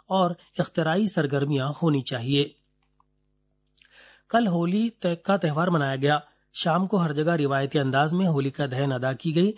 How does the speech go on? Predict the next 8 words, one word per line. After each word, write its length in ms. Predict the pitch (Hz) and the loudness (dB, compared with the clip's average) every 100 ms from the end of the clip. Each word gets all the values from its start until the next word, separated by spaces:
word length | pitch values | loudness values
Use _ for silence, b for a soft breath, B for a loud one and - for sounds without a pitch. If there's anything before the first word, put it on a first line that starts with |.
| B B - | B B -8
सदर 260 | 175 208 | -2 -2
जमहूरिया 420 | 190 202 214 226 | 0 0 0 -2
द्रौपदी 440 | 180 156 143 147 139 | -2 -4 -4 -2 -2
मुर्मू, 380 | 143 165 202 160 | 0 0 0 0
वजीर 180 | 139 | 0
आजम 220 | 139 131 143 | -2 -2 -4
नरेंद्र 360 | 135 131 131 | -4 -6 -4
मोदी 360 | 131 151 190 | -2 0 0